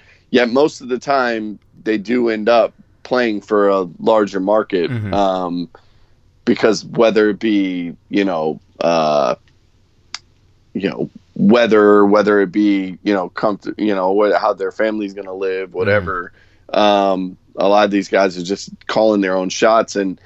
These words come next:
Speaker 1: it's really hard for the owners because they've tried to incentivize them to stay with these, like, super max deals,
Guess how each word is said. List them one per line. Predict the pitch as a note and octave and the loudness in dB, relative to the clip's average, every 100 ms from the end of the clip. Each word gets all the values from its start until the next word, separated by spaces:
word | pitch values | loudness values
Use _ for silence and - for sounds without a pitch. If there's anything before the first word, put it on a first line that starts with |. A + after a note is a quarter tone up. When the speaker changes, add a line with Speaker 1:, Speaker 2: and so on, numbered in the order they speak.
| _ _ _ - | _ _ _ -8
Speaker 1:
it's | - A#2 | -2 4
really | B2 A2 | 4 4
hard | A2+ A#2 - | 2 0 -2
for | G2+ | -8
the | G2+ | -4
owners | A2 C#3 A#2 G#2 | -2 -2 -4 -8
because | A2 - G#2+ F2 | -10 -6 -4 0
they've | A2+ F#2+ - | -2 -2 -6
tried | A#2+ B2+ B2+ | 0 0 2
to | A2+ | -4
incentivize | G2 - C3+ A#2+ G#2 G#2 F#2+ | -4 -2 0 0 0 -2 -2
them | G#2+ G#2 G#2 | -6 -6 -8
to | F#2 | -12
stay | - A#2+ B2+ | -2 2 4
with | A2+ G2+ | 4 0
these, | - G2 | -4 -4
like, | F#2+ F#2+ | -2 -6
super | - C3+ C3+ A2 | -4 -2 0 0
max | G2 F#2 - | -2 -4 -8
deals, | - G2 E2+ F2+ - | -4 -2 -2 -4 -10